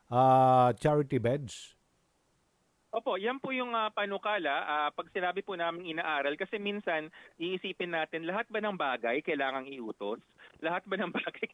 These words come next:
Speaker 2: kailangang ilagay sa
Speaker 1: Mm, mm, mm,
Speaker 2: papel?
Speaker 1: mm.
Speaker 2: Kasi halimbawa, ang bilang ng, ah, mga kwarto, lagi pong updated yan yung mga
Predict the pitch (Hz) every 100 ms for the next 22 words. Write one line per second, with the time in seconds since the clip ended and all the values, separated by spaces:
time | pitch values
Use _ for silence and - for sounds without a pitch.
0 | - 151 156 156 143 131 120 120 131 120
1 | 107 113 85 - - 226 240 240 240 226
2 | 233 240 156 165 185 185 214 247 247 233
3 | 214 196 185 180 175 175 175 165 160 156
4 | 202 202 220 135 127 - - - 160 175
5 | 208 208 - - 185 196 190 175 233 208
6 | 175 165